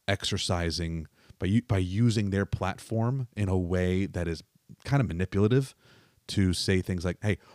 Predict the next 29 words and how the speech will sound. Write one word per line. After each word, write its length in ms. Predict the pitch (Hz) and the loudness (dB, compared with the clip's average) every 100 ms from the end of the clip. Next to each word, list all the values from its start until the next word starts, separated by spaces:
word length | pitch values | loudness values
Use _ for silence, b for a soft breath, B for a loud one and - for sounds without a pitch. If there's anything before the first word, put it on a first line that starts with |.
| B | B
well, 100 | 110 | 0
I 180 | 117 117 | 4 6
want 360 | 113 117 110 - | 6 4 2 0
to 220 | 110 104 | -2 0
invite 580 | 110 107 92 120 120 95 | 0 -2 4 6 6 4
this 160 | 104 - | 0 0
person 580 | - 110 104 - 92 - | -2 -2 -2 0 -2 -2
in 460 | 98 90 85 85 82 b b b b | 0 2 0 -2 -6 b b b b
to 100 | - | -6
say, 360 | 87 - 107 101 | -2 2 2 2
to 120 | - | 0
talk 280 | 101 113 110 | -2 2 2
about 140 | 95 90 | 0 -4
these 140 | 90 | -2
things. 120 | 92 | -4
Well, 160 | - 151 | 0 2
this 100 | 170 | 6
person 240 | 160 143 | 6 6
might 100 | 131 | 4
have 160 | 101 98 | 6 4
any 80 | 95 | 2
credibility." 880 | - 101 80 110 90 80 90 110 _ b b b b b b | 0 0 4 4 4 2 -4 -12 _ b b b b b b
You 80 | 92 | -6
know, 160 | 82 82 _ - | -6 -6 _ -6
I, 140 | 104 - - b b b b _ _ _ | -6 -6 -16 b b b b _ _ _
I've 160 | - 107 | -2 2
said 200 | 160 147 | 4 4
this 100 | 135 | 4
before, 480 | - 95 - - | 0 -2 -4 -8